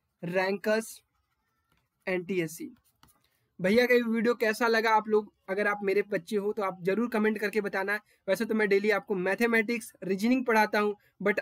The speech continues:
आपको मैं आज पॉलिटिक्स का थोड़ा बहुत ज्ञान दिया। कैसा लगा ये ज्ञान, आपको कैसा लगा, आप मुझे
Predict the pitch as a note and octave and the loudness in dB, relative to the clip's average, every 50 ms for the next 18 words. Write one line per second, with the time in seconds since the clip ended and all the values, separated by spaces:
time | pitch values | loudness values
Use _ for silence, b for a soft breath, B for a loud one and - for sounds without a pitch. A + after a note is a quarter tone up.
0 | - - G#3 A3 A#3+ A#3 - A#3+ A3+ A3 A3 G#3 G#3 G#3+ G3+ _ - G3 G3 A3+ | -4 -2 0 0 0 0 0 0 2 2 2 2 0 0 -4 _ -4 0 0 2
1 | A3 C4 B3+ B3 - - - A3 G#3+ G3+ G3+ G3 G3 G3+ G3+ F#3 F3+ G3 F#3+ G3+ | 2 2 -2 -2 -4 -4 -4 -4 -2 -2 -2 0 0 -2 -2 -2 -2 -2 -2 -2
2 | G#3 G3+ G#3 G#3 G3+ G3 F#3+ - _ _ _ _ _ _ - B3+ C4 C4+ C#4+ B3+ | -2 -2 0 0 0 0 -4 -8 _ _ _ _ _ _ 4 4 6 6 6 4
3 | A#3+ A#3 A3+ A#3 A#3 A#3 G#3+ G3 G#3 G#3 G#3+ A3+ A3 - - G3 G3 - - G#3+ | 4 4 4 4 4 2 2 2 2 2 2 0 -2 -6 -6 -6 -4 -4 -4 -4
4 | - A3+ A3 - A#3+ G#3+ G#3 G3 G#3 G3+ G3 G3 G3+ G3 F3+ F#3+ G3 | -2 -2 -2 0 0 0 0 0 0 0 -2 0 -2 -2 -2 -2 -2